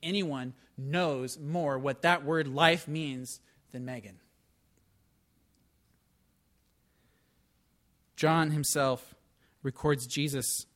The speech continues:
in John chapter seventeen, praying for us.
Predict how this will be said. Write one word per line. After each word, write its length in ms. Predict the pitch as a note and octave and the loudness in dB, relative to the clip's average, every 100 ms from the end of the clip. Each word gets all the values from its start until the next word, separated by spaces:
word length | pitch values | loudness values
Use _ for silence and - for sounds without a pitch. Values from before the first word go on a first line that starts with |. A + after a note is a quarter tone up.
| - | -6
in 140 | B2+ | -4
John 240 | B2+ C3+ C3+ | 0 2 2
chapter 320 | C#3 B2+ B2 | 0 -2 -2
seventeen, 680 | - C3 B2 - C3 A#2+ C3 | -2 -2 -4 -6 -4 -4 -6
praying 480 | - E3 C#3+ B2 D#3 | -6 -2 0 0 -2
for 260 | - B2 | -4 -2
us. 460 | C3+ B2 - - - | 0 0 0 -6 -8